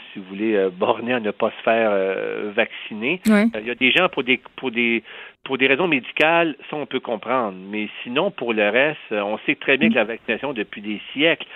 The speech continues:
Speaker 1: a fait ses preuves.
Speaker 2: Ouais.
Speaker 1: Ça va continuer à faire ses preuves.
Speaker 2: Oui, mais je, euh, oui, puis là, euh, pour la troisième dose, moi, je vois de plus en plus circuler, euh, puis même dans mon cercle d'amis, là, des gens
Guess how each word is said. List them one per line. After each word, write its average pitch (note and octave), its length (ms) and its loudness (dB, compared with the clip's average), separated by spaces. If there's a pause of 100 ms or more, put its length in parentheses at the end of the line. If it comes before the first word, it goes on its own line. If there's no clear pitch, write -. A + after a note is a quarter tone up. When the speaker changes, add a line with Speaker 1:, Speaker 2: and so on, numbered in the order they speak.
(120)
Speaker 1:
a A2 80 -6
fait A2+ 260 -4
ses G2+ 120 -2
preuves. C3+ 420 0
Speaker 2:
Ouais. G#3 200 4 (400)
Speaker 1:
Ça A2+ 60 -14
va G#2 100 -10
continuer A#2 380 -4
à F#3+ 60 -2
faire A2+ 180 -8
ses - 200 -16
preuves. - 120 -16
Speaker 2:
Oui, F#4 180 6
mais B3 140 2
je, G#3 180 4
euh, - 760 -2
oui, C#4+ 160 8 (100)
puis A3+ 160 4 (140)
là, B3 160 6 (160)
euh, F#3 160 2 (260)
pour A#3+ 140 8
la G3+ 140 8
troisième F4 440 8
dose, C#4+ 240 10
moi, E4 140 8
je F4 60 6
vois A#3 100 8
de F#3+ 100 6
plus G3+ 160 -2 (140)
en B3 40 4
plus - 160 -2
circuler, A#3+ 840 4
euh, F#3+ 80 8
puis G3 160 2
même D4 80 6 (120)
dans A3+ 120 8
mon E3+ 160 4
cercle C#4+ 320 2
d'amis, F#3+ 480 6
là, A3 220 8
des F3+ 180 4
gens G#3 140 4